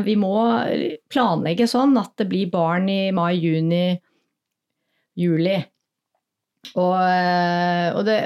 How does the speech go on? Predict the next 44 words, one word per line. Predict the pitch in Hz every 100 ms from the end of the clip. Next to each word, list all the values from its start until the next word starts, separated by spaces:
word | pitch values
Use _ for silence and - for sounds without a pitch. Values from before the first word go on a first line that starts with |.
| -
og, | 233 240 233
og | 247
da | 220
har | 170
man | 165 214
jo |
bare | 214 233 233
helger | 233 226 240 403
da, | 370
når | 285 269 240
han | 240
er | 233
hjemme | 226 185 208
til | 226 214 208
å |
få | 208 202
dette | 196 196 180
til, | 208 262
så, | - 214 208 208 208 202
eh, | 208 - _ _ _
jeg | 220
ble | 208 202
veldig | 202 233
sint | - 175 165 -
en | 190
gang | 190
de | 196 190
dro | 202 165
i | 156
gang | 170 180
en | 185
sånn, | 185 175 170
eh, | 170 170 175 _ _ _ _ _ _ - 175 165 165 165 -
ing-, | 170 170 196
eh, | 170 156
hva | 160
er | 180
det | 165
for | 220 202
noe? | - 302
En | 202 220
øvelse | 170 156 - 185
hvor | 185 180
de | 180